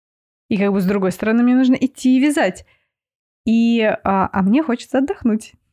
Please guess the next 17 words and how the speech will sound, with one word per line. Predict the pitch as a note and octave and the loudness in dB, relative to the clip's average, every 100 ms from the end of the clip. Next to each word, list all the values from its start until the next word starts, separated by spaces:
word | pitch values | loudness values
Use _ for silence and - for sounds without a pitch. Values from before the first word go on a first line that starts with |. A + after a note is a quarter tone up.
| - | -4
Ну, | A#3+ | -2
как | G#3+ F3+ | -2 0
бы | F#3 | 2
мне | G#3 C4 | 2 4
нужно | F4+ D#4+ A#3+ A3 B3 | 4 4 4 4 2
отдохнуть. | - C#4 A3+ C4+ D4 C#4+ C#4+ C#4+ - _ _ _ _ _ _ _ _ _ _ _ - | 2 0 2 0 0 2 2 2 -2 _ _ _ _ _ _ _ _ _ _ _ 0
И | A#3 A#3+ | 2 2
знакомому | A3 F#3+ G#3 D#4 B4+ G4 | 2 0 0 0 2 0
человеку | C#4+ A#3+ A3 D#4 C#4 | 0 0 0 0 -2
проще | - C4 C4 G#3+ F3+ | -2 0 0 -2 -6
сказать, | - - F3 G3 E4 - | -6 -6 -2 0 0 -2
что, | - - - G3+ F3+ F#3 | -8 -6 -2 0 0 0
ну, | G#3+ | -2
вот | F#3+ - | -2 -4
я | F#3 | -6
хочу | F3 F3+ - F3+ | -4 -6 -4 -4
отдохнуть, | F3+ F3+ F#3+ C4 F4 - - | -2 -4 -2 0 -2 -4 -20